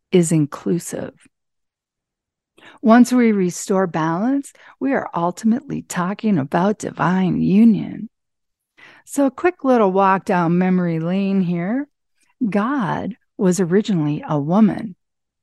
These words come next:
Yep, a woman. The creatrix. Women were revered. They brought forth life. They could bleed every month and not die.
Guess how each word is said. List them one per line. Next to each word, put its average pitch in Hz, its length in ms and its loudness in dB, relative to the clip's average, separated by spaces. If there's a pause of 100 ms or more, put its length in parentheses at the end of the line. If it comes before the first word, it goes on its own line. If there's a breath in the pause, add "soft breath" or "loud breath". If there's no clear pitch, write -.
(200)
Yep, 151 440 -2 (560)
a 202 380 -2 (140)
woman. 156 720 -2 (580)
The 202 80 0
creatrix. - 1000 -4 (380 loud breath)
Women 190 680 6
were 170 220 0
revered. 156 960 0 (300 soft breath)
They 196 120 6
brought 190 380 0
forth 151 440 -6
life. 143 640 -4
They 170 120 2
could 175 260 -6
bleed 185 320 0
every 165 280 -2
month 156 340 0
and 139 160 -4
not 147 360 -6
die. 190 580 -8